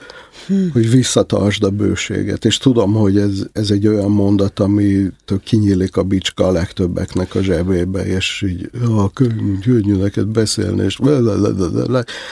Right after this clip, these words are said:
Speaker 2: Oké, hogyha ez a gondolatod, akkor most küzdesz a korlátaidért. Biztos, hogy megéri?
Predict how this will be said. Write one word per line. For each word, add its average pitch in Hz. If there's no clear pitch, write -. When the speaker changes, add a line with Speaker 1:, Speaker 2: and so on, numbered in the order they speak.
Speaker 2:
Oké, 147
hogyha 117
ez 107
a 101
gondolatod, 117
akkor 107
most 98
küzdesz 92
a 87
korlátaidért. -
Biztos, 101
hogy 117
megéri? 120